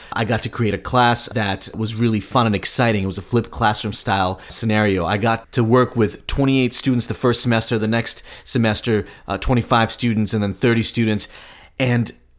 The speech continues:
when I got back the teacher evaluations, I realized I was changing lives, that these students were actually getting impacted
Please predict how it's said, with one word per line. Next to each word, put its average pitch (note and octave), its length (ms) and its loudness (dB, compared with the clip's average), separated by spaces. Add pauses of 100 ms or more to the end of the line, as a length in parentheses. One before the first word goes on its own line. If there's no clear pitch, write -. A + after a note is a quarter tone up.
(100)
when C3+ 160 -2
I B2+ 60 -2
got F3 280 0
back D3 220 2
the C3 80 0
teacher C3 320 0
evaluations, G2 880 0 (120)
I A#2 60 0
realized G2+ 540 0 (400)
I G#2 80 -2
was F#2 120 -2
changing F#2+ 320 -2
lives, F2+ 400 -6 (440)
that A2 280 -2
these A#2 160 0
students C3 320 0
were A2 120 2
actually A2 220 0
getting G#2+ 260 0
impacted A2 680 0